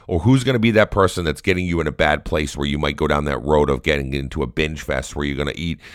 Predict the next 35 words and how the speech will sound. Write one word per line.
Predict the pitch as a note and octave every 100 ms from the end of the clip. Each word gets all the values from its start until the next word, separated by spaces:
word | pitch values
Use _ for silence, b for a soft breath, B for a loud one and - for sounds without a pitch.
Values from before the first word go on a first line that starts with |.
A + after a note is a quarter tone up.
| B
seventeen | - - F2+ F2+ G2+ F#2
thousand | D2+ D2+ D2 D2+
Oreo | C#2 D2+ C#2+ C#2
cookies | E2+ D2+ C2+ A#1+
or | C2+ C2 B1+ -
two | - E2+
Boston | D2 C#2+ C#2
cream | - C#2
pies? | B1 C#2+ - - - _ _ _ _ _ _
Who's | A#2+ B2
gonna | B2 A2+
be | G#2
the | F#2+
person | F#2+ F2 - E2 E2 B B
that | F2
brings | E2 F#2 E2+
you | F2
out | E2+ F2+
of |
that? | G2 F#2+ -
That's | A2+ - F2
you. | C#2+ - _ _ _ _ _ _ _ _ _ _ _ _ _ _ _
And | F#2+ F#2
if | G#2+
you're | G#2+
not | G#2 A#2 C3+
at | - F#2
the | F2
place | F#2+ F2 -
where | D#2+
you | D#2 F#2
can | F2 C#2+
do | G2
it | E2 B1+ -
mentally, | G#2 B2 - D#2 D2+ E2